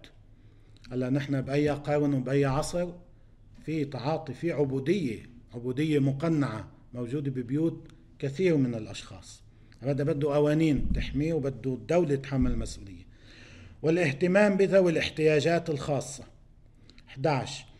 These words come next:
استكمال تعويضات عدوان تموز ألفين وستة،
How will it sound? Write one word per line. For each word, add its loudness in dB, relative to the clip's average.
استكمال 4
تعويضات 2
عدوان 0
تموز 0
ألفين -2
وستة، -6